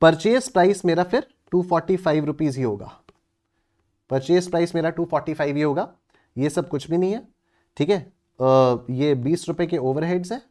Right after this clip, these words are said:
बीस रुपए का प्रॉफिट है, टू एटी फ़ाइव रुपीज ये आ जाएगा और इस पर थर्टी फ़ाइव पॉइंट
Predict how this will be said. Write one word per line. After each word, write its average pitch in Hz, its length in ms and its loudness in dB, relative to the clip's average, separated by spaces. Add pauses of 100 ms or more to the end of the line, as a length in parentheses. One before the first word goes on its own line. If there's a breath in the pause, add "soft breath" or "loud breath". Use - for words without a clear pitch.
(200)
बीस 139 300 -6
रुपए 139 160 -6
का 135 140 -4
प्रॉफिट 120 420 -6
है, 202 120 -10 (640)
टू 196 320 -2
एटी 143 320 -2
फ़ाइव 147 320 -2
रुपीज 127 420 -8 (200)
ये 123 120 -2
आ 123 120 0
जाएगा 135 400 -6 (440 soft breath)
और 135 200 0
इस 139 140 -6
पर 156 260 -2 (280)
थर्टी 143 300 -6
फ़ाइव 135 360 -2
पॉइंट 175 240 -6